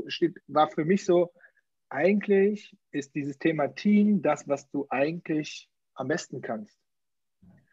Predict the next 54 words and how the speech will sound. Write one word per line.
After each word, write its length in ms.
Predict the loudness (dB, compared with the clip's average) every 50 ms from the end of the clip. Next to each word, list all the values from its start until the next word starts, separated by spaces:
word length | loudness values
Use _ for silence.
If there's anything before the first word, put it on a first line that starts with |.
| _ _ _ _ _ -10
Das 180 | -10 -6 0 2
heißt, 180 | 2 2 2
ich 140 | 0 -4 2
bin 220 | 2 2 4 4 4
gar 160 | 4 2 2
kein 240 | 2 0 -2 -2 -2
perfekter 440 | -6 -6 -4 -4 -4 -4 -4 -10
Programmierer 680 | -8 -8 -8 -8 -6 -6 -6 -2 0 -2 -2 0 -2 -6
und 100 | -6 -8
ich 100 | -10 -8
bin 160 | -6 -6 -6
auch 160 | -6 -8 -6
gar 140 | -2 -2 -2
kein 180 | -2 -4 -8 -6
perfekter 440 | -6 -8 -6 -6 -6 -4 -4 -8 -8
Fußballspieler 640 | -8 -10 -6 -4 -6 -6 -4 -4 -2 -2 -2 -2
und 60 | -2 -6
ich 100 | -10 -10
bin 100 | -8 -8
auch 100 | -8 -6
kein 160 | -6 -8 -6
perfekter 460 | -6 -8 -4 -4 -4 -2 -4 -6 -4
Marketer 640 | -4 -4 -4 -4 -6 -8 -8 -4 -2 -2 -2 -2 -4 -8 -18 -20 -20 -20 -20 _ _ _ _
und 220 | -8 -8 -6 -4 2
Growth 300 | 4 4 4 4 2 -2
Marketer 680 | -4 -4 -4 -2 -4 -4 -2 0 0 2 2 0 0 -2
und 120 | -6 -4
Growth 300 | 0 0 0 0 0 -4
Hacker 360 | -8 -8 -4 -2 -2 -2 -2
und 100 | -2 -2
weiß 220 | -2 -2 -2 -2 -6
ich 80 | -8
nicht, 180 | -8 -10 -8 -6
was 140 | -6 -4 -6
es 160 | -8 -12 -8
da 120 | -6 -6
alles 280 | -6 -4 -6 -8 -6 -6
so 120 | -8 -4
gibt, 300 | 2 2 0 0 0 _
sondern 340 | -10 -10 -8 -8 -10 -10 -12 _ _ _ _ _ _ _ _ _ _ _ _ _ _ _ _ _ _ _ _ _ _ _ _ _ _ _ _
wie 220 | 2 4 4 4 4 -2 _ _ _ -4
ich, 260 | -4 -4 -4 -4 _ -6
wenn 140 | -4 -4 -4
ich 100 | -2 0
vierzig 260 | 0 0 0 2 4
Jahre 240 | 4 6 6 4 2
zurückgucke, 460 | 0 0 0 0 0 0 -4 -4 -4
ich 80 | -2 2
glaube, 280 | 2 4 4 4 4
wo 140 | 2 2 2
drin 240 | 2 2 2 2 2
ich 180 | 0 -4 -4
ganz 260 | -2 -4 -4 -4 -6 -8
gut 220 | -6 -6 -6 -6